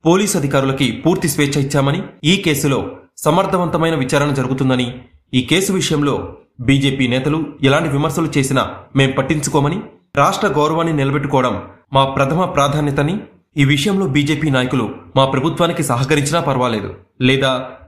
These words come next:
రాజకీయాలు చేసినా ఓకే అని డీకే శివకుమార్ కుండబద్దలు కొట్టినట్టు చెప్పారు. రామేశ్వరం కేఫ్ పేలుళ్లకి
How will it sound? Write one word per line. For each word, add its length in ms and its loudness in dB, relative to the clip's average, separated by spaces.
రాజకీయాలు 600 0
చేసినా 220 0
ఓకే 320 0
అని 240 -2
డీకే 280 2
శివకుమార్ 480 -2
కుండబద్దలు 460 2
కొట్టినట్టు 380 -2
చెప్పారు. 380 -4
రామేశ్వరం 540 0
కేఫ్ 380 -2
పేలుళ్లకి 680 0